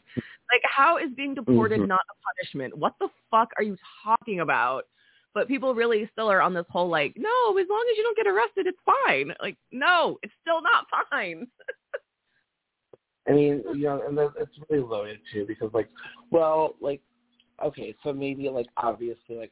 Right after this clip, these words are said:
Speaker 2: politicians find, like, if they're even into the idea of any type of sex work advocacy, like, legalization is obviously the palatable version. But, like, who in, like, the sex worker sphere or umbrella are the people that are pro-legalization?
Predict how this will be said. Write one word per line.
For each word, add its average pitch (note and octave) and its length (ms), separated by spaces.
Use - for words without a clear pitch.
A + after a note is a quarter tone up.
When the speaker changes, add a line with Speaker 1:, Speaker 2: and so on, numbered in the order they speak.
Speaker 2:
politicians A2 680
find, F#2+ 260
like, G2+ 240
if C#3+ 200
they're B2+ 160
even A#2+ 240
into A2 280
the B2+ 140
idea G#2+ 300
of G2+ 60
any G#2 160
type - 240
of G2+ 100
sex G2+ 240
work G2 220
advocacy, G2 580
like, G2+ 200
legalization G2 720
is F#2+ 160
obviously F#2+ 400
the G2+ 80
palatable - 640
version. F#2+ 480
But, E3+ 80
like, E3+ 140
who F3 160
in, F3+ 100
like, F#3 180
the E3+ 120
sex A2 180
worker A2 340
sphere G#2 320
or G2+ 240
umbrella G2 640
are D3+ 120
the D#3 120
people D#3 420
that D3 100
are D3+ 160
pro-legalization? A#2+ 1040